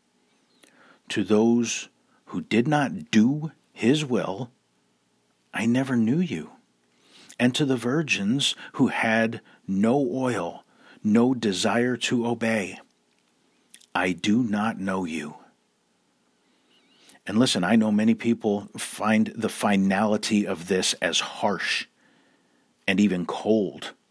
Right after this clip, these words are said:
But when we examine the scriptures and see the extended mercy, patience, grace, forgiveness, and long-suffering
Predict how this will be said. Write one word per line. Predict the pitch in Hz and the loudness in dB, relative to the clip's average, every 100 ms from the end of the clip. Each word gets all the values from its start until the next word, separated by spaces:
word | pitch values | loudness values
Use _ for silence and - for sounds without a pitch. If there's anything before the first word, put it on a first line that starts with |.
| _ _ _ - - - - | _ _ _ -20 -20 -20 -10
But | 92 | -6
when | 98 147 | 0 2
we | 165 151 | 2 2
examine | 139 113 107 104 117 110 | 0 -2 -2 2 4 2
the | 104 | 0
scriptures | - - 101 - - - - - _ _ - - - - | -2 -2 -4 -4 -8 -8 -10 -10 _ _ -20 -20 -10 -2
and | 98 | -2
see | - - 131 104 | 0 0 2 2
the | 87 98 | 2 0
extended | 85 - - 110 107 98 | 0 -2 -2 0 0 0
mercy, | 90 95 104 113 - 127 143 | -2 0 0 0 -2 -2 -4
patience, | - - 110 101 - 104 98 | -8 -4 -2 0 0 -2 -2
grace, | - 104 110 120 - | -4 0 2 2 -2
forgiveness, | - 104 - 101 95 85 - | -4 -6 -2 -4 -2 -4 -4
and | 87 87 | -6 -6
long-suffering | 87 92 104 113 110 104 - - 117 - 85 80 | -4 -2 0 0 0 0 -2 -2 -4 -6 -10 -12